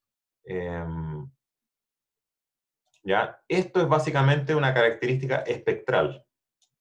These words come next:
¿ya? Que vamos a ver en detalle nosotros la próxima clase, porque ahí vamos a empezar a hablar de espectro. Vamos a definir lo que es el espectro. Y vamos a hablar de frecuencias también.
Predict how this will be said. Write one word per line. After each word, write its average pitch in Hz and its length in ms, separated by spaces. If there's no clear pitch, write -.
¿ya? 104 240
Que 107 100
vamos 110 300
a 107 80
ver 113 160
en 113 140
detalle 113 420
nosotros 156 400
la 123 260
próxima 175 440
clase, 98 280
porque - 260
ahí 120 140
vamos 151 200
a 151 40
empezar 143 280
a 143 60
hablar 135 240
de 131 80
espectro. - 540
Vamos 104 240
a 98 160
definir 101 380
lo 139 140
que 127 60
es 120 60
el 110 80
espectro. - 440
Y 92 100
vamos 92 200
a 92 60
hablar 90 180
de 90 80
frecuencias 101 500
también. - 300